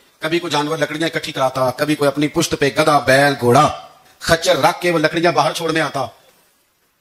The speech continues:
तो अब उसकी बड़ी धूम मच गई जंगल के अंदर, लकड़ आ रहा मजदूर था, वो बादशाह से दोस्ती करके बादशाह ही बन गया।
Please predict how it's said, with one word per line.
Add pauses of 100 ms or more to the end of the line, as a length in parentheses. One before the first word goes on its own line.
(220)
तो
अब
उसकी
बड़ी (180)
धूम
मच
गई
जंगल
के
अंदर,
लकड़
आ
रहा
मजदूर
था,
वो
बादशाह
से
दोस्ती
करके
बादशाह
ही
बन
गया।